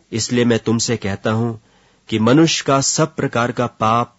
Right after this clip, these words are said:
और निंदा क्षमा की जाएगी, पर आत्मा की निंदा क्षमा न की जाएगी।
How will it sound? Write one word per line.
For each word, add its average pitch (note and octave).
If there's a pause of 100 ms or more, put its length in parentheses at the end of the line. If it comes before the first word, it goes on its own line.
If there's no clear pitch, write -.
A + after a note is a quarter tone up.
और G#2+
निंदा G#2
क्षमा A2
की A2
जाएगी, F2+ (500)
पर G#2
आत्मा C#3
की C3+
निंदा G2 (180)
क्षमा G#2
न G#2
की G#2
जाएगी। F2